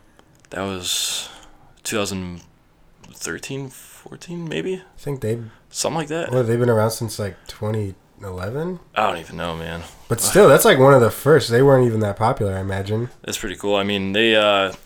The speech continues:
Speaker 1: I remember they played a lot of stuff off, uh, "Put Yourself Back Together." I think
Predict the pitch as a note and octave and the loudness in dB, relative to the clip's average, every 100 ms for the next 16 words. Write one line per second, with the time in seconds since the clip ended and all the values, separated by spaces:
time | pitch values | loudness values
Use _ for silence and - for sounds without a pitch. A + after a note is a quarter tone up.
0 | _ _ _ _ - G#2+ B2 A#2 - A#2+ | _ _ _ _ -8 -4 -2 -2 -2 -2
1 | G#2+ G#2 G#2 F#2+ - G2 G2 F#2 F#2 F2 | 0 0 0 0 0 -2 -2 -2 -2 -4
2 | - - - F#2 F2+ E2+ E2+ - - G#2 | -10 -16 -12 -8 -4 -4 -6 -8 -8 -4
3 | G#2+ G2+ F#2+ G2 F2+ F2+ F#2 F#2 F2+ F2 | -2 -2 -2 -4 -6 -6 -6 -4 -4 -4
4 | G#2+ G2+ | -6 -6